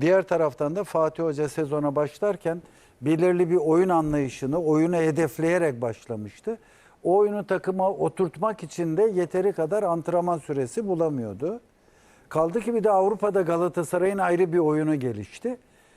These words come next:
Şimdi bu iki oyunun bence sentezini yapacak Galatasaray. Öyle olduğu için de,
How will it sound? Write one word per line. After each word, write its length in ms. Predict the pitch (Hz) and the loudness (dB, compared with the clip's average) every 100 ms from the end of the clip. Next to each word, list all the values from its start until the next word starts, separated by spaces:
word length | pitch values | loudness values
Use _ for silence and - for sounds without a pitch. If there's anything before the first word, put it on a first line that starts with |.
| _ - | _ -8
Şimdi 400 | 220 220 196 196 | -2 0 0 0
bu 140 | 220 | -4
iki 300 | 185 - 254 | -6 -4 0
oyunun 600 | 220 190 180 170 190 196 | 2 4 4 0 -2 0
bence 300 | 190 180 190 | 0 0 -2
sentezini 840 | - 180 160 175 147 175 180 180 - | -2 -2 -2 -4 -2 -2 -2 -4 -2
yapacak 560 | 135 127 - 113 127 104 | -2 -2 -4 -4 -4 -2
Galatasaray. 800 | 123 123 - 117 - 123 214 233 | -2 -2 -4 -8 -4 -2 -2 -2
Öyle 240 | 190 180 | -2 2
olduğu 300 | 185 175 185 | 2 2 0
için 380 | 180 - 156 156 | 0 0 0 0
de, 140 | 226 | -2